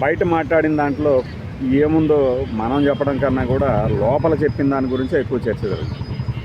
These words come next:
అయితే కొన్ని కొన్ని ఛానళ్ళు ఉన్నాయి కదా, మనకి జిలేబీ, మన మల్లెపూల పొట్లాలు, వీళ్ళు ఏం చేస్తారు, "ఇక అయిపోయిందిరా బాబు,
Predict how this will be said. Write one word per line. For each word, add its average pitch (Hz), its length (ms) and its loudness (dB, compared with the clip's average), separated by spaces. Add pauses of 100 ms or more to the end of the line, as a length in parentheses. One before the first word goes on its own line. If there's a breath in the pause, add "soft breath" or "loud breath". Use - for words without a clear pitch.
(580)
అయితే 175 160 -4
కొన్ని 160 260 -2
కొన్ని 170 220 0 (100)
ఛానళ్ళు 156 320 0
ఉన్నాయి 143 300 0
కదా, 156 100 -4 (2250)
మనకి 110 540 0 (500)
జిలేబీ, 123 300 0 (1400)
మన 95 240 -6 (500)
మల్లెపూల 127 420 0
పొట్లాలు, 113 500 -2 (1040)
వీళ్ళు 131 180 0
ఏం 151 60 0
చేస్తారు, 127 680 0 (920)
"ఇక 117 80 -2
అయిపోయిందిరా 139 500 0
బాబు, 120 280 2